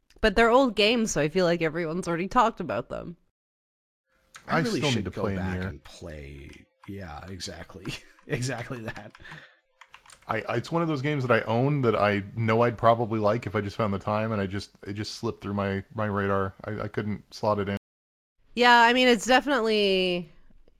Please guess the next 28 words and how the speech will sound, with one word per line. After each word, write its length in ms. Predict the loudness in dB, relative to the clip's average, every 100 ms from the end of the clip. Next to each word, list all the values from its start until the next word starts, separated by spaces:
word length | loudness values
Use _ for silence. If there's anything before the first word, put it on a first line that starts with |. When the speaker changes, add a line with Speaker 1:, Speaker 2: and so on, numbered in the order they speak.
| -18
Speaker 1:
you 60 |
just 160 | -16 0
gotta 240 | 4 4
do 240 | 2 0 2
it. 240 | 0 -4 -14 -6
That's 260 | -4 -2
what 120 | 2 4
I, 220 | 4 2
I 40 |
just 320 | 2 -2 -4
force 320 | -6 -6 -6 -4
myself. 400 | -4 -2 -2 -4
I'm 140 | -6
like, 160 | -6 -6
"Just 300 | -8 -8 -18
play 500 | -4 2 4 4 4
it, 100 | 2
you'll 220 | -2 2
like 340 | 4 4 4
it." 280 | 4 4 4
And 160 | 2 2
I 80 | 6
am 400 | 6 6 6 2
playing 380 | 4 6 6 4
it 100 | 0
and 80 |
enjoying 520 | 0 -2 0 0 0 -2
it, 200 | -6